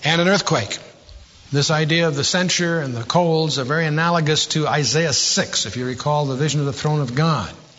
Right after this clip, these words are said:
That again, we have that, uh, the, the hot coals used to purge the sinfulness of Isaiah that he confesses.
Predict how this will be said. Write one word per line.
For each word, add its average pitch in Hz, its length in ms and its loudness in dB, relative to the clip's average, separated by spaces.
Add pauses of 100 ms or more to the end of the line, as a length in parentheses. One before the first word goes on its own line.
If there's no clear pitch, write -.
(720)
That 113 160 -2
again, 131 320 -2
we 120 100 -2
have 127 240 -2
that, 117 260 -4
uh, 113 180 -2
the, 104 280 -4
the 110 80 -4
hot - 300 -2
coals 117 480 -2
used 127 320 -2
to 113 40 -4
purge 104 560 -4 (220)
the 117 80 -6
sinfulness 127 540 -2
of 117 80 -4
Isaiah 117 460 -2
that 101 100 -4
he 104 60 -4
confesses. 110 600 -6